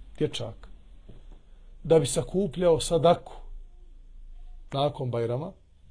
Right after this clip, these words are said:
za siromašne muslimane od strane žena koji su bile bogate i mučne, da dadnu svojih metaka. Pa im je držao govor i rekao im je, "O žene, udjeljujte,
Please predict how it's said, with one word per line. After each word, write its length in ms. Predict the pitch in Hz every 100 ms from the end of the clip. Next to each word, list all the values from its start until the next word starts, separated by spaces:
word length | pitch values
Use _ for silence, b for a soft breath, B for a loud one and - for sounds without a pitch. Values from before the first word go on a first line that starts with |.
| -
za 120 | 180 160
siromašne 500 | 180 175 147 - 139
muslimane 440 | 127 139 147 196
od 80 | 185
strane 340 | 196 190 170
žena 340 | 139 151 143 131
koji 180 | 143
su 140 | 139 135
bile 200 | 123 107
bogate 400 | 113 117 127 131
i 40 |
mučne, 320 | 120 123 -
da 100 | 147
dadnu 300 | 156 175 165
svojih 280 | 151 180 143
metaka. 500 | 165 135 131 131 - - - b b b b b -
Pa 120 | 165
im 100 | 180
je 60 | 175
držao 520 | 214 190 208 185 170
govor 480 | 147 202 160 135 127 -
i 100 | 160
rekao 360 | 190 - 170
im 180 | 147 147
je, 160 | 180 - - - - - -
"O 260 | 180 202 180
žene, 300 | 151 127 117 - - - - - - - - - -
udjeljujte, 800 | 160 127 151 170 156 135 - 139